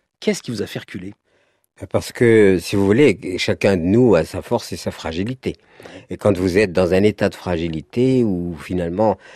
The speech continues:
Speaker 2: il y a une espèce de désespoir qui s'installe en vous, euh, la question de savoir, mais à quoi bon vivre ? Voilà.
Speaker 1: On vous imagine pas sujet au désespoir quand on vous voit comme ça ?
Speaker 2: Bah, je, c'est-à-dire qu'il y a le Pierre Rabhi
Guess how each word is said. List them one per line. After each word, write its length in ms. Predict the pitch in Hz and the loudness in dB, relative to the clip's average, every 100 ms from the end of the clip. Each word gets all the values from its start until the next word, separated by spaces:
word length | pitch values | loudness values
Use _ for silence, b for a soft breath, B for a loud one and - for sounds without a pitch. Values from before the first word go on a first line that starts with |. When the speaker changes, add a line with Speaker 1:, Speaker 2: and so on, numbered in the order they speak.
| B B | B B
Speaker 2:
il 40 | |
y 20 | |
a 20 | 87 | -4
une 60 | |
espèce 240 | 87 - 90 | -4 -4 -2
de 100 | 85 | -2
désespoir 640 | 80 107 95 - - 95 | 0 0 0 -2 -2 -4
qui 100 | - | -6
s'installe 480 | - 85 - 95 85 | -4 -4 -2 -4 -2
en 140 | 80 | -2
vous, 440 | 80 98 131 120 85 | -2 -2 -2 0 0
euh, 640 | 76 - - - - 80 | -2 -12 -20 -20 -10 -4
la 100 | 82 | -4
question 380 | - 98 - 92 | -2 -4 -2 -6
de 40 | |
savoir, 460 | 85 - 78 113 113 | -4 -4 -2 0 0
mais 140 | 95 | 0
à 160 | 82 87 | -2 -4
quoi 200 | - 92 | -2 -2
bon 200 | 85 92 | 0 -2
vivre ? 440 | 85 120 82 71 - _ | 0 -2 -4 -10 -20 _
Voilà. 200 | 151 151 | -4 2
Speaker 1:
On 20 | |
vous 160 | 139 135 | 4 4
imagine 300 | 135 120 127 | 4 4 2
pas 120 | 185 | 2
sujet 420 | 170 143 117 139 | -2 -4 0 2
au 100 | 151 | 2
désespoir 540 | 113 113 107 - 113 - B B | 0 0 -2 -2 -4 -8 B B
quand 160 | 104 | -6
on 60 | 110 | -4
vous 160 | 95 110 | -4 -2
voit 160 | 110 | 0
comme 160 | 101 98 | -2 -4
ça ? 240 | - 104 - _ _ _ | -6 -10 -14 _ _ _
Speaker 2:
Bah, 140 | - - | -16 -14
je, 360 | 90 87 87 90 | -12 -14 -14 -14
c'est-à-dire 460 | - 107 120 127 120 | -8 0 2 2 0
qu'il 160 | - | 0
y 60 | 120 | 0
a 40 | |
le 120 | 117 | 0
Pierre 260 | 98 127 120 | -2 -4 -4
Rabhi 460 | 107 101 92 95 | -2 -2 -2 -4